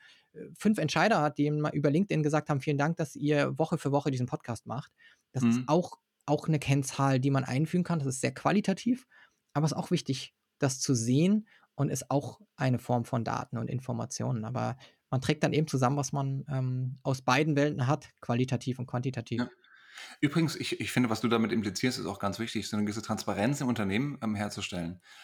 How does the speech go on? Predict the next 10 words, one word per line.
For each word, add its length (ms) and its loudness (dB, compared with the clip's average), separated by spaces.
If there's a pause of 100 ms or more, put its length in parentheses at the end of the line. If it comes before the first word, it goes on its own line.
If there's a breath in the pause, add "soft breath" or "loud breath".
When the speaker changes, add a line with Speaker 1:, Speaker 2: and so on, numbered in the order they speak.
(100 loud breath)
Speaker 2:
Das 140 -6
heißt, 200 0
wenn 120 0
immer 400 2
irgendjemand 640 2
irgendein 240 2
Feedback 380 -2
vom 200 0
Kunden 340 0
bekommt, 520 -6